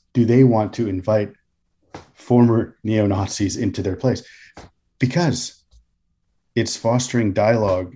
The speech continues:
and it's fostering healing for them. And, and they, they say they're getting something out of this,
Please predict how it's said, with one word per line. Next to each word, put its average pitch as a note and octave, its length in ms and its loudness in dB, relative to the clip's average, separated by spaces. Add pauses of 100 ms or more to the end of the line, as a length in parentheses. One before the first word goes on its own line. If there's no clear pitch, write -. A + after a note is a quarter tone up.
and G2+ 140 -6
it's F#2 160 -10
fostering G2+ 560 -4
healing C3 480 4
for G2+ 180 -6
them. G#2 360 -4 (120)
And, G#2 220 -4
and G2+ 160 -2
they, A#2+ 120 -2
they B2 420 0 (100)
say B2 320 0
they're A#2+ 280 2
getting G2 300 -2
something F#2 420 -8
out G2 180 -6
of F#2 120 -8
this, - 460 -10